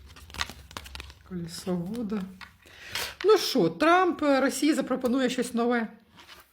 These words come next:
Давайте глянемо, що нове. Що це за туз? Да? Прийдеться все міняти. Колесо фортуни, воно, <laughs> понімаєте, у Трампа, е, с-, і у Путіна свої плани, а у вищих сил,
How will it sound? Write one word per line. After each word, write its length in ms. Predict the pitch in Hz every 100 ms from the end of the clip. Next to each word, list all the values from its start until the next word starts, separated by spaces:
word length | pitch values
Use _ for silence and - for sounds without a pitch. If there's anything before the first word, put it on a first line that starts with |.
| _ _ - -
Давайте 380 | 185 208 240 233
глянемо, 360 | 196 233 208
що 200 | 185 -
нове. 380 | 208 196 202 196 -
Що 140 | - 226
це 120 | 226
за 140 | 214
туз? 480 | 208 - 208 - - _ _
Да? 160 | 170 214
Прийдеться 360 | 220 220 226 220
все 220 | - 226
міняти. 580 | 214 208 208 190 156 143 - - - _
Колесо 380 | - 202 214 -
фортуни, 560 | 254 214 196 - 247 220
воно, 460 | 202 208 233 226 180 - -
<laughs> 280 | - 311 -
понімаєте, 560 | 202 202 247 220 -
у 160 | - 202
Трампа, 680 | 190 240 240 226 214 202 - - - - - - _ 202
е, 340 | 196 202 196
с-, 200 | 185 185
і 100 | 208
у 100 | 208
Путіна 380 | - 233 208 190
свої 340 | - 226 269
плани, 420 | 277 190 170 156 160
а 100 | 185
у 120 | 220
вищих 420 | 240 254 - 233
сил, 380 | - 302 302